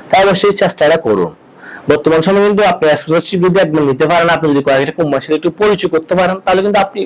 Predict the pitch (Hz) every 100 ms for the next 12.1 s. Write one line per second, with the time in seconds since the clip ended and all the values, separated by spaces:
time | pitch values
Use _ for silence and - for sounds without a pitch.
0 | - 214 214 220 220 202 180 160 156 143
1 | 131 120 113 104 98 - - - - -
2 | - 208 226 220 247 214 202 240 202 202
3 | 214 208 214 - 226 719 - - - 175
4 | 208 - 220 - 233 147 - 226 196 214
5 | 247 - - 220 190 170 - 220 226 233
6 | 226 220 170 175 - 214 - 220 190 190
7 | 190 180 160 185 185 180 - 135 135 131
8 | 127 - _ - - 190 240 214 220 220
9 | 202 180 180 190 185 170 170 160 143 160
10 | 170 143 123 110 107 - - - - -
11 | - - - - - 175 185 156 135 139
12 | 151